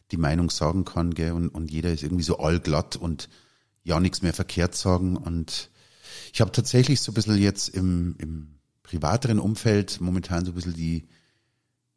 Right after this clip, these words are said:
ähm, die Sorge mit, mit, ähm, eigentlich einer wichtigen Person, ähm, wo also so jegliche Kritikfähigkeit verloren gegangen ist und, ähm,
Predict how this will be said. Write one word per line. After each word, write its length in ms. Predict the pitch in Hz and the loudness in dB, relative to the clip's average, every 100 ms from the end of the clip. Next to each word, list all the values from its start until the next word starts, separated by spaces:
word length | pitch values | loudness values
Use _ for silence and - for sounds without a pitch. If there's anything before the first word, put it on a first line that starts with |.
| _ | _
ähm, 400 | 78 76 76 76 - | -12 -10 -12 -12 -6
die 60 | 85 | -4
Sorge 540 | - 85 95 95 90 | 0 2 4 4 2
mit, 440 | 85 82 - - - | 0 -2 -6 -10 -6
mit, 460 | 78 78 - - - - | -8 -8 -12 -14 -14 -14
ähm, 500 | 71 71 71 71 65 _ _ | -10 -10 -10 -14 -20 _ _
eigentlich 460 | - 85 92 87 - | -8 -2 0 0 0
einer 180 | 85 80 | 0 2
wichtigen 400 | 123 - 104 101 | 2 2 -2 0
Person, 540 | 95 87 104 123 170 - - _ _ - - - _ - | 0 0 4 4 4 -4 -20 _ _ -20 -20 -20 _ -8
ähm, 720 | 95 92 92 92 92 90 82 - - - - | 0 2 4 4 4 2 0 -8 -20 -20 -12
wo 200 | 87 87 | -6 -4
also 340 | - 92 101 | -2 0 0
so 160 | 90 92 | 0 0
jegliche 480 | 87 92 98 - - | 0 0 -2 -6 -8
Kritikfähigkeit 1040 | - 92 - - - - 98 92 - 87 | -6 -8 -6 -6 -4 2 2 2 -2 -4
verloren 440 | - 90 85 90 101 | -2 0 2 0 0
gegangen 500 | 98 - 87 95 92 | -4 -2 0 0 0
ist 360 | 92 - - | -2 -4 -6
und, 480 | - 85 82 78 - _ _ _ _ _ _ _ _ _ _ | -6 -4 -4 -6 -12 _ _ _ _ _ _ _ _ _ _
ähm, 520 | 82 85 80 82 80 | -4 -2 0 -2 -4